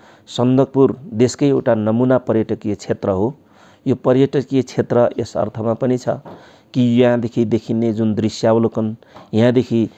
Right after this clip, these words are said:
यहाँ पाइने जुन किसिमको रेड पाण्डाहरू छ, अति दुर्लभ वन्यजन्तु रेड पाण्डा,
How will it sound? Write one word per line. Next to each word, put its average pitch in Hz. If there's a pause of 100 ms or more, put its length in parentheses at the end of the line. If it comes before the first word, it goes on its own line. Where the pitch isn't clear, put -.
(120)
यहाँ 117
पाइने 117
जुन 113
किसिमको 110
रेड 107
पाण्डाहरू 113
छ, -
अति -
दुर्लभ 123
वन्यजन्तु 113
रेड 110
पाण्डा, 107